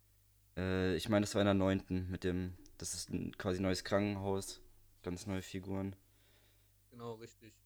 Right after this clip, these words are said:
Speaker 2: Ja, haben sie irgendwie auch nochmal, ich glaub, die sind pleite gegangen, dann wurden sie aufgekauft und haben dann versucht, nochmal unter dem Namen Scrubs und, und unter dem Schema nochmal eine neu-, ähm, die Serie nochmal aufzubauen mit neuen Figuren,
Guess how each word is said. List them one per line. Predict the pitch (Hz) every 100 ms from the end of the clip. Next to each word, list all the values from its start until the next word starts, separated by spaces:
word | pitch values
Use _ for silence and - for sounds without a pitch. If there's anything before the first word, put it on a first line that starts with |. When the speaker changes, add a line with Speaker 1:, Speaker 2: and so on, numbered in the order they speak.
| _ -
Speaker 2:
Ja, | 120 117 120
haben | 127
sie | 123 127
irgendwie | 127 123
auch | 139
nochmal, | 143 147 147 143 143 135 -
ich | -
glaub, | 131
die | 139
sind | 131 131
pleite | - 131 165 175
gegangen, | 170 170 180 165
dann | 131
wurden | 139 135
sie | 120
aufgekauft | 147 160 175 - 175 190 - _ _ _ _ _ _ _ _
und | 123 131
haben | 139
dann | 147 139
versucht, | 139 131 147 143
nochmal | 131 135 135
unter | 127
dem | 127
Namen | 127 131 127
Scrubs | - 135 156 -
und, | 139 127
und | 131 123
unter | 127 127 123
dem | 120 120 120 120 -
Schema | - - 135 156 147
nochmal | 139 135 127
eine | 127
neu-, | 123 131 139
ähm, | 127 127 123 120
die | 117
Serie | 123 143
nochmal | 139 131 120
aufzubauen | 143 160 - 156 151
mit | 131 127
neuen | 147 180
Figuren, | - 147 156 165 170